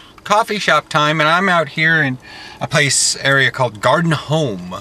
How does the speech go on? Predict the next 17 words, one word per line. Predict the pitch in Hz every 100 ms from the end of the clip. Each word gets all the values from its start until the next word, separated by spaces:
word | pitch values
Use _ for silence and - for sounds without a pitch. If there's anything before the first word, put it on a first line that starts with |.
| - - - - - - -
It's | -
actually | 156 - 156 135
in | 135
Portland, | 123 127 107 101 95
so | - 123 117 110 107 101 - -
we're | 123
still | - 139 131
very | 127 123
valid | 127 117 107
today. | 107 101
So | 95 147 147 -
I'm | 156 196
gonna | 190
head | 180 185
and | 180
hide | 175 180 175 175 165
inside | 165 180 170 165